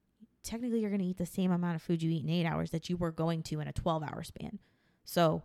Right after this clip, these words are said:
calories in, calories out i-, is, that's, the fasting is not what's helping you lose weight. It's that you're probably controlling more of the window in which you're eating. So you're not eating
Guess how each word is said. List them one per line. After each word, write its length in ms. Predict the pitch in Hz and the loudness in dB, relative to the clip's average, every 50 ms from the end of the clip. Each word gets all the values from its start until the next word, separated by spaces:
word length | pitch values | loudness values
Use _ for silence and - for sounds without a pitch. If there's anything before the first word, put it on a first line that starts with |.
| _ _ | _ _
calories 400 | - - 208 226 247 247 247 226 | -2 0 2 2 2 2 0 0
in, 160 | 220 220 214 208 | 0 0 -2 -2
calories 460 | - 220 202 196 190 165 160 160 165 | -2 -2 0 0 0 0 2 4 6
out 360 | 190 196 185 170 170 - _ _ _ _ _ _ _ _ _ _ _ _ _ _ - | 8 8 8 6 2 0 _ _ _ _ _ _ _ _ _ _ _ _ _ _ -18
i-, 80 | - - _ _ _ _ _ - - _ _ _ _ _ _ _ _ _ _ _ _ - | -18 -18 _ _ _ _ _ -20 -20 _ _ _ _ _ _ _ _ _ _ _ _ 2
is, 200 | 196 185 170 180 185 180 170 - | 2 2 2 0 -2 -2 0 2
that's, 380 | - 190 196 208 - - - _ _ _ _ | 2 2 2 2 -2 -8 -16 _ _ _ _
the 80 | 185 | -2
fasting 420 | - - 240 240 247 - - 247 220 | 0 2 2 2 0 -2 -2 0 0
is 140 | 202 170 165 | 0 0 0
not 260 | 170 165 165 160 - _ _ _ _ _ _ _ | -2 -2 -2 -4 -8 _ _ _ _ _ _ _
what's 220 | - 180 175 - - | 0 0 0 2 0
helping 280 | 185 165 - 160 160 | -2 0 0 -2 -2
you 160 | 156 147 147 143 | -2 -4 -4 -2
lose 300 | 156 147 120 - - - | -4 -4 -4 -4 -8 -10
weight. 260 | - - - _ - _ _ _ _ _ _ _ _ _ | -10 -10 -12 _ -18 _ _ _ _ _ _ _ _ _
It's 140 | - 180 - | -4 -4 0
that 180 | - 170 156 - | 0 -2 -2 0
you're 280 | 170 170 165 160 156 | -2 0 0 0 0
probably 440 | 151 _ - - 220 226 214 190 180 | -2 _ 2 4 4 4 6 4 2
controlling 640 | 160 - 165 156 - - - 214 208 202 185 160 156 | 0 0 -4 -6 -2 4 4 6 6 6 4 2 2
more 220 | 156 151 151 156 151 | 0 0 0 0 2
of 180 | - - 165 | 0 0 4
the 80 | 160 160 | 4 4
window 340 | 156 160 185 190 170 156 151 | 6 6 4 4 4 4 2
in 120 | 156 156 | 2 0
which 180 | 151 151 - - | -2 -4 -2 -4
you're 100 | - - | -8 -2
eating. 400 | - 214 196 147 151 151 156 - - | 2 2 2 2 2 -2 -2 -4 -6
So 140 | - - | 0 2
you're 160 | 175 170 175 175 | 4 4 4 4
not 240 | 175 175 180 180 - | 4 4 4 2 2
eating 460 | 196 214 214 190 160 156 156 151 | 0 0 2 4 2 2 2 -2